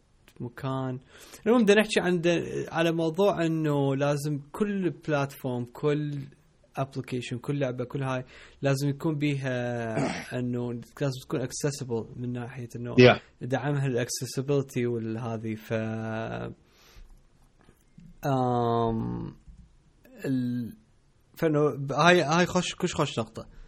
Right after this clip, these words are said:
Speaker 1: كلش خوش نقطة.
Speaker 2: إيه.
Speaker 1: ج-، ج-، ج-، حلو جاك feedback من واحد actually، يعني مثلًا إنه يحتاجون
Speaker 2: يعني
Speaker 1: هذا
Speaker 2: حتى
Speaker 1: الدعم.
Speaker 2: لو-، لونين ماكو، فقال لي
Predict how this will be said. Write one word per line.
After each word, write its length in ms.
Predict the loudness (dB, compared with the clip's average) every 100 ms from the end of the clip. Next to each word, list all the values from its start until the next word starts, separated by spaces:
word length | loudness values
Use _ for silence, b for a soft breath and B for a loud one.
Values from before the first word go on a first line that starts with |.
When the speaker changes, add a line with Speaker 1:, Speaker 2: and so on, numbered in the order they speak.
| -20 -2
Speaker 1:
كلش 180 | -2
خوش 220 | 0 -2 -4
نقطة. 180 | 4
Speaker 2:
إيه. 320 | 10 10 10 6
Speaker 1:
ج-، 120 | 4
ج-، 440 | 4 0 -4 -2
ج-، 80 | -2
حلو 240 | 2 4
جاك 260 | 4 4 2
feedback 500 | 2 2 2 0 0
من 60 | 0
واحد 340 | 0 0 -2
actually، 380 | -2 -2 -4 -6 b b b -4
يعني 220 | -2 0
مثلًا 580 | -2 0 0 0 -4 -4
إنه 560 | -2 0 0 -2 -6 -8 -8
يحتاجون 580 | -8 4 8 10 8
Speaker 2:
يعني 120 | 4 4
Speaker 1:
هذا 20 |
Speaker 2:
حتى 240 | 0 0
Speaker 1:
الدعم. 420 | 0 0 -2 -4 4
Speaker 2:
لو-، 120 | 6 6 4
لونين 460 | 4 6 6 6 4
ماكو، 600 | 4 2 2 0 0 -2 -6 0
فقال 460 | 4 8 8 10
لي 920 | 8 8 8 6 2 2 0 -2 -4